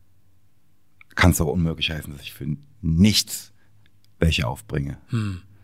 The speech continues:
Speaker 1: Ne? Also dieser klassische Whataboutism, ne? Ähm, „Ah, aber, ah, das dürfen wir nicht machen, aber da,
Speaker 2: Hm.
Speaker 1: da w-, w-, wirst du jetzt aktiv oder was?“
Speaker 2: Hm.
Speaker 1: Ähm, ich glaube,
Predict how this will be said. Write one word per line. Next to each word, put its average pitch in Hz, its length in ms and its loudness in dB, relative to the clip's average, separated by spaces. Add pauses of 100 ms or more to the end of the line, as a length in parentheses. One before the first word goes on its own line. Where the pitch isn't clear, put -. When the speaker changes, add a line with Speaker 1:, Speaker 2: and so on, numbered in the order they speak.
(320)
Speaker 1:
Ne? 80 220 6 (260)
Also 76 140 -6
dieser 73 220 -8
klassische 78 540 0
Whataboutism, 73 800 -2 (600)
ne? 78 240 6 (540)
Ähm, 76 320 2 (320)
„Ah, 90 300 2 (160)
aber, 80 220 -4 (540)
ah, 101 80 2
das 135 220 4
dürfen 165 200 2
wir 147 320 0
nicht 156 140 2
machen, 123 160 2
aber 92 140 2
da, 151 380 0 (120)
Speaker 2:
Hm. 131 100 4
Speaker 1:
da 139 240 6
w-, 120 220 -4
w-, 104 420 -2
wirst 117 180 0
du 127 40 0
jetzt 117 140 0
aktiv 107 360 0
oder 80 180 -6
was?“ - 200 -12
Speaker 2:
Hm. 123 260 2 (600)
Speaker 1:
Ähm, 87 440 2 (1900)
ich - 240 2
glaube, 82 340 -2